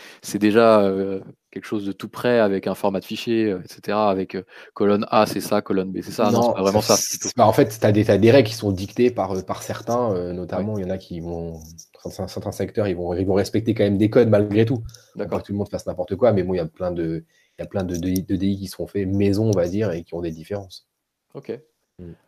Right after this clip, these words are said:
Speaker 2: voilà.
Speaker 1: Bon, bah, ça paraît clair. Bon, bah, on a fait le tour, du coup, pas mal de la dématérialisation. On a essayé de voir pas mal de choses. Puis quelqu'un a vous, enfin, des, des précisions peut-être à apporter sur les sujets qu'on a,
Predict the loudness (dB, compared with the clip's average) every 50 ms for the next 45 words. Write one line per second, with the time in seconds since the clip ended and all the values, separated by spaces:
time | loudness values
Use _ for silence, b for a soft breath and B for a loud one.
0 | _ -18 -14 -8 -6 -4 -4 -6 -6 -12 -12 -12 -8 -8 -8 -8 -6 -6 -6 -6
1 | -6 -12 -18 _ _ _ _ _ _ _ _ _ _ 4 4 6 6 4 4 4
2 | 4 2 2 2 2 0 2 2 0 -4 -2 2 2 4 4 4 2 2 2 4
3 | 4 4 4 4 2 0 0 0 2 0 2 2 2 4 4 4 4 2 -6 -6
4 | -4 -4 -4 -6 -6 -4 -4 -4 -4 -4 -4 -4 -4 -4 -6 -8 -6 -6 -6 -6
5 | -6 -10 -18 _ -14 -10 -4 0 0 0 2 2 2 4 4 4 4 2 0 -4
6 | -8 -12 -12 -12 -14 -14 -10 -8 -6 -6 -4 -4 -2 -2 -2 -4 -6 b b b
7 | b b b b b b -12 -10 -10 -10 -10 -8 -6 -6 -6 -6 -6 -4 -4 -6
8 | -4 0 0 0 2 2 0 0 0 0 -4 -2 -2 -6 -4 -4 -2 -2 -2 -2
9 | -4 -6 -2 -2 -2 -2 -4 -6 -4 -4 -4 -4 -6 -8 -10 -12 -16